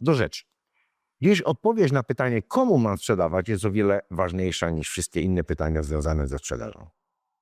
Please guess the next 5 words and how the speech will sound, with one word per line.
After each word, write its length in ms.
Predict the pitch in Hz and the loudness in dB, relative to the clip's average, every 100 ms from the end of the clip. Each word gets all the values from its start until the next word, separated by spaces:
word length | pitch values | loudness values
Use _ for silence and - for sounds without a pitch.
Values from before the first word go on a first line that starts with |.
| _ _ | _ _
Komu? 580 | - 202 214 160 101 73 _ _ _ _ _ _ _ - | -4 0 4 4 4 0 _ _ _ _ _ _ _ -18
Kto 280 | - 175 | -2 4
jest 160 | 165 143 | 4 4
moim 240 | 151 147 | 2 0
klientem? 500 | 127 135 95 67 92 | 2 2 2 -2 -8